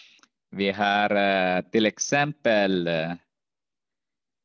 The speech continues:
forty percent av trehundra kronor.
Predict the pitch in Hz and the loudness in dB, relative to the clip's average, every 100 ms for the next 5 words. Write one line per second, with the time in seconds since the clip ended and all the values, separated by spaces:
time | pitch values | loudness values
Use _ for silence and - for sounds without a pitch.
0 | _ _ - 156 170 - 175 170 156 - | _ _ -4 -2 -2 -4 -4 -2 -2 0
1 | 123 104 92 - _ - _ _ _ _ | 0 0 -4 -12 _ -20 _ _ _ _
2 | _ _ _ _ _ _ _ _ _ _ | _ _ _ _ _ _ _ _ _ _
3 | _ - 92 95 95 92 - 117 117 110 | _ -6 -2 0 0 -2 -6 -2 0 0
4 | 113 101 98 107 160 214 - _ _ _ | 0 0 0 2 0 -2 -10 _ _ _
5 | _ _ _ _ _ _ _ _ _ _ | _ _ _ _ _ _ _ _ _ _
6 | _ - 90 87 92 151 208 | _ -10 -8 -4 -2 0 0